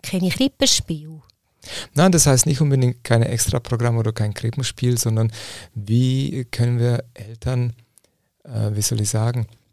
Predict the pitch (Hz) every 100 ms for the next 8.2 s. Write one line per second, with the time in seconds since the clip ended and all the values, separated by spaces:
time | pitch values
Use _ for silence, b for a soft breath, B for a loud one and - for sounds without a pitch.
0 | _ - 147 127 147 135 143 - 127 123
1 | 123 131 - - 123 110 117 120 110 -
2 | 113 - 170 165 107 113 107 117 117 107
3 | 117 123 123 B B - 123 107 107 107
4 | 113 - - - - 123 139 139 123 131
5 | 123 - 120 - 113 113 - 120 113 139
6 | 127 110 110 110 - 113 - 123 113 117
7 | 107 101 117 113 113 - - 104 113 107
8 | 107